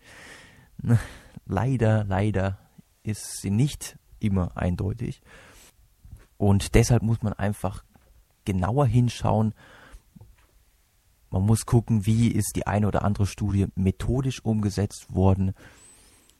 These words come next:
Und was auch sehr hilfreich ist, sich einfach sehr viele Studien anzugucken und da zu gucken, was sind denn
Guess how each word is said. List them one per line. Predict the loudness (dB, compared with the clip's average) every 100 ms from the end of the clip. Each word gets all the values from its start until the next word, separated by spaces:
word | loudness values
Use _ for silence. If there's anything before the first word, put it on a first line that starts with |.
| _ _
Und | 0 2 2 0 -6 -18 _ 2
was | 2 4
auch | 6 6
sehr | 4 4 6
hilfreich | 6 6 2 0 2
ist, | -2 -2
sich | -6 -2
einfach | -2 -2 -4 -4
sehr | -2 0
viele | -2 -2 2 2
Studien | 0 -2 -4 -2 -4
anzugucken | -4 -4 -6 -2 -2 0 -2
und | 0 -2 -2 -2
da | 0 2 -2 -6
zu | -6
gucken, | -2 -2 -2 -2
was | -4 -4
sind | -6 -2
denn | 0 0